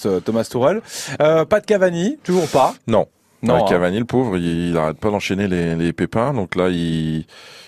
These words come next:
Speaker 2: il a eu une petite gêne encore. Donc du coup, il a repris les, les, le travail physique et, euh, et adapté. Et, euh, Kimpembe, bah, c'est pareil. On a vu qu'il s'était fait mal à la cuisse, euh, sur le, le, l'avant-dernier match. Donc, euh, voilà, il faut composer. Il y a beaucoup, beaucoup, euh,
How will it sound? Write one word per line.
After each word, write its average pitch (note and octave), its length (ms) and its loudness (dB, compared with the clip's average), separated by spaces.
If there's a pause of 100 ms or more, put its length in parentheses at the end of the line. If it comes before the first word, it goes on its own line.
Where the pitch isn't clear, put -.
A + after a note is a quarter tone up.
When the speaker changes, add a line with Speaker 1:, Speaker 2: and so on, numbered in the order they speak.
(140)
Speaker 2:
il F2 140 -2
a F2 60 2
eu F#2 120 2
une F2+ 100 -4
petite F2 200 -6
gêne G2 220 2
encore. A2+ 420 0
Donc F#2 160 -6
du F2 140 -6
coup, - 180 -2
il F2+ 160 4
a D#2 80 2
repris G#2+ 300 -4
les, E2+ 240 0
les, D#2+ 100 -2
le D#2+ 140 -2
travail F#2 280 0
physique G2 520 -4
et, F2+ 60 2
euh, E2 260 0 (560)
et E2 120 0
adapté. F2 520 0 (300)
Et, - 40 -10
euh, D#2 760 -4
Kimpembe, F2 460 -6
bah, E2+ 140 -4
c'est E2 120 -10
pareil. F#2 300 -4
On F2+ 80 -8
a D#2+ 60 -6
vu F#2 140 -12
qu'il - 120 -20
s'était D2+ 180 -14
fait D#2+ 140 -12
mal D2+ 160 -6
à D2 40 -6
la D2 120 -6
cuisse, - 320 -14
euh, D2+ 40 -12 (680)
sur E2 200 -10
le, D#2 340 -6
le, C#2+ 160 -10
l'avant-dernier F2 520 -2
match. F#2 240 -6
Donc, E2 280 -8
euh, D#2+ 460 -2
voilà, C2 240 -4
il G#2 80 -8
faut G#2+ 300 0
composer. B2 500 2
Il D#3+ 60 2
y C3 60 4
a G2+ 40 4
beaucoup, C3 340 -4
beaucoup, C3 420 2
euh, F#2 140 0